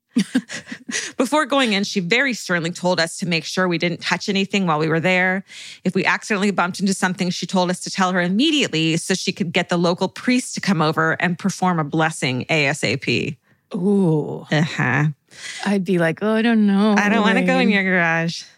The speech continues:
Speaker 2: No, thank you.
Speaker 1: We all very carefully stepped through the museum, which was brimming with all sorts of things she collected over the years. It was actually very difficult not to bump into anything.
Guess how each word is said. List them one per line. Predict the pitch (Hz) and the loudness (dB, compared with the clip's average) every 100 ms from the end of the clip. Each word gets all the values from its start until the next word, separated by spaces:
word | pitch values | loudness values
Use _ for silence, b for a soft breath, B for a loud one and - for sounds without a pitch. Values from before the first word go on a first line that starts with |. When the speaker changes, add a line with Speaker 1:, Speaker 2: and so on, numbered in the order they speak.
| _ - | _ -8
Speaker 2:
No, | 240 226 | -2 0
thank | 226 214 196 | 0 0 -2
you. | 208 214 190 | -4 -6 -2
Speaker 1:
We | 220 | 2
all | 226 240 | 2 2
very | 247 247 | 0 0
carefully | - 190 190 185 | -2 -4 -2 -4
stepped | - 185 - - | -2 -2 -2 -2
through | 208 | -2
the | 196 | 0
museum, | 190 180 190 220 220 208 | 0 0 2 2 2 0
which | 170 | -2
was | 170 156 | -4 -6
brimming | 156 190 202 220 | -2 0 2 2
with | 196 170 | 0 0
all | 165 196 | 0 0
sorts | - 202 180 | 0 -2 -2
of | 185 | -4
things | - 165 165 - | -4 -2 -2 -4
she | 170 | -6
collected | - 185 165 - 175 | -4 0 0 -2 -2
over | 156 156 | 0 0
the | 147 | 0
years. | 165 147 110 113 - B B B B - | 0 0 -4 -6 -10 B B B B -2
It | |
was | 190 | 2
actually | 214 - 202 | 2 0 0
very | 190 180 190 | 2 2 0
difficult | 247 190 175 165 | -2 -2 -2 0
not | 175 190 | -2 -2
to | |
bump | 175 175 185 | -2 0 0
into | 175 | -2
anything. | 151 135 - 131 - | -2 -4 -8 -10 -10